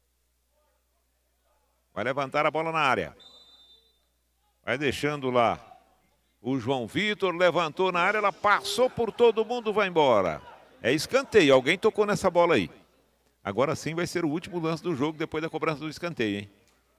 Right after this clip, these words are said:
Depois da definição da jogada na cobrança do escanteio. É aqui pela direita.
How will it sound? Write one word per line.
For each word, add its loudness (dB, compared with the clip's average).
Depois -4
da 0
definição -4
da -2
jogada 0
na -4
cobrança 0
do -2
escanteio. 0
É -2
aqui -4
pela -2
direita. -2